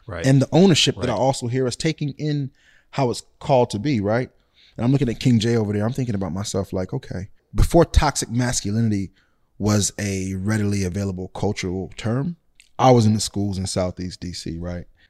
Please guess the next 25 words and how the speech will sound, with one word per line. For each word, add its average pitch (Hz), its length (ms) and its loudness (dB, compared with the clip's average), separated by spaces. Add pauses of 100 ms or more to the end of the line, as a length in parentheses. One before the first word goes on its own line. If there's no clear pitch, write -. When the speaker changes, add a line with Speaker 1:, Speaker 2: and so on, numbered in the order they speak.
(140)
Speaker 2:
One 120 120 2
of 123 40 6
my 110 100 4
favorite 131 320 4
things 98 220 -2
is 80 60 -12
all 120 200 0
my 120 120 0
students 104 380 -6
in 92 80 -8
D 101 160 -10
C, 98 200 -6
they, 92 200 -8
they 98 180 -8
only 131 260 2
call 98 420 -2
me 92 160 -8
Bailey, 82 420 -8
right? 85 240 -10
There's 92 160 -10
no 104 220 0
mister 113 340 4
or 87 40 2
Speaker 1:
<laughs> 107 140 2
Speaker 2:
nothing. 73 260 -6